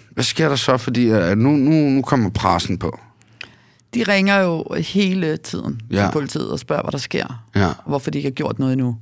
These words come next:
Speaker 1: Ja.
Speaker 2: Og det kan ikke være rigtigt, at jeg skal flygte hjemmefra, for det er jo det, jeg gør. Jeg begynder at pakke mine ting og flygte hjemmefra og flytter igen og igen og igen og igen.
Speaker 1: Ja.
Speaker 2: Fordi at jeg ikke tør være nogen steder. Jeg har boet elleve steder siden to tusind og ti.
Speaker 1: Hvordan, hvordan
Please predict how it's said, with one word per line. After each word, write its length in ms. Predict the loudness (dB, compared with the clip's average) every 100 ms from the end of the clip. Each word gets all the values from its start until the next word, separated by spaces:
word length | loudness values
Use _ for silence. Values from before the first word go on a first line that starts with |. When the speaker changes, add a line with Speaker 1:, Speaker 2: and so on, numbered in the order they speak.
| 0
Speaker 1:
Ja. 180 | 2 0 -4 -16 _
Speaker 2:
Og 120 | -8 -6
det 80 |
kan 80 | -4
ikke 80 | -2
være 80 | -2
rigtigt, 160 | -2 -2
at 20 |
jeg 80 | -2
skal 160 | -4 -4
flygte 360 | -2 -2 0
hjemmefra, 540 | 0 0 -2 -2 -2 -4
for 120 | -6
det 80 | -4
er 40 | -2
jo 40 |
det, 120 | -2
jeg 120 | -2 0
gør. 120 | 0
Jeg 160 | 0
begynder 260 | 0 -2 -2
at 60 | 0
pakke 240 | 0 0
mine 120 | -2 -2
ting 240 | 0 0
og 80 | -2
flygte 320 | -2 -2 0
hjemmefra 480 | 0 0 2 0 0
og 80 | -2
flytter 300 | -2 0 0
igen 260 | 0 -2
og 100 | -2
igen 220 | -2 -2
og 100 | -2
igen 220 | -4 -4 -4
og 80 |
igen. 380 | -4 -4 -4 -6 -12 _ _ _ _ -20 -10
Speaker 1:
Ja. 120 | -8 -8 -10 _ -14 -10
Speaker 2:
Fordi 260 | -6 -4
at 140 | -4 -4
jeg 80 | -6
ikke 120 | -6
tør 160 | -4
være 140 | -4 -2
nogen 140 | -4
steder. 300 | -6 -6 -4
Jeg 100 | -4
har 60 | -6
boet 360 | -4 -4 -4
elleve 220 | -4 -6 -6
steder 320 | -6 -6 -6
siden 240 | -6 -6
to 160 | -6 -8
tusind 260 | -6 -4 -2
og 120 | -2
ti. 240 | -2 -8 -8
Speaker 1:
Hvordan, 240 | -4
hvordan 40 | -2